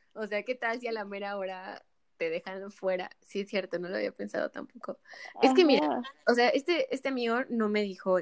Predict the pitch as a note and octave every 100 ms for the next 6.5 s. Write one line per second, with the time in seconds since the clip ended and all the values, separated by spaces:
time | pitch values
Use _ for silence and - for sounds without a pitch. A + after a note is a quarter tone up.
0 | E3+ - - F3+ D#3+ E3 F3 E3 F3 F3
1 | E3 E3+ - _ _ _ G3+ B3+ G#4 F4
2 | E4+ C#4 G#3 F#3 E3+ A3+ A#3 A#3+ A3+ A3
3 | A3+ F#3+ G3 F#3+ F3 G3+ G#3+ C4+ C#4+ C#4+
4 | B3 A#3+ A3 A#3 G#3+ E3+ E3+ F3 F3 F3+
5 | F3+ F3 F3 F#3 A3 G#3 - F#3 F3 F3+
6 | F#3+ F3 - E3+ -